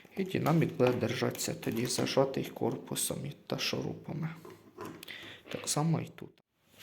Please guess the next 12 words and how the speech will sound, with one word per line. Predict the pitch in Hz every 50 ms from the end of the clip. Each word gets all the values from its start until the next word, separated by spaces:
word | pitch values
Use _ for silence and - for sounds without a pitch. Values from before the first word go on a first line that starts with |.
| - - - -
Корпус | - 147 135 - - - 127 120 123 -
зібраний, | 123 113 117 113 117 113 117 117
скручений. | 120 - - - - 175 - - - 165
Зверніть | - - 123 123 127 127 127 123 - 131
увагу, | 123 123 110 107 110 - 143 117 117
що | - - - - 123
от | - - - -
є | 120 113 110 - - - 110 127
виямки, | 135 160 196 202 170 123 107 - - - - - - - - - - - - - - - - - - - - - - _ - - - _ _ _ _ -
вони | - 117 123 135
мають | 135 135 127 127 120 120 120
зійтися. | 117 113 120 120 120 120 - - - 104 104 104 - -